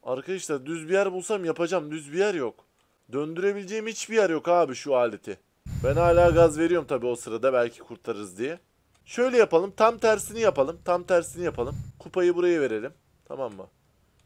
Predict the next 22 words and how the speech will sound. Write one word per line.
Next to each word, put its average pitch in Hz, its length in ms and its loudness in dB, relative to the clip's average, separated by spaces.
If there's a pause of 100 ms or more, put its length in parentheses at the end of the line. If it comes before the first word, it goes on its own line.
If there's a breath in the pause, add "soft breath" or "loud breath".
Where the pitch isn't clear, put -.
Kupayı 147 300 -10
şuraya 139 320 -6
verelim. 98 280 -10 (300)
Şöyle. 95 380 -12 (920)
Bismillah. 104 560 -14 (180)
Bu 147 80 -14
sefer 139 360 0
bir 127 40 -12
şeyler 139 280 -2
olacak. 135 420 -4
Uçacak 123 420 -10
galiba. 113 400 -6 (840)
Kapandı 139 440 -4
galiba. 135 340 2
Bu 117 80 -16
sefer 143 280 -4
gitti 127 300 -10
oyun. 113 180 -6
Vallahi 127 340 -2
oyun 117 200 -8
gitti 101 240 -16
galiba. 95 300 -10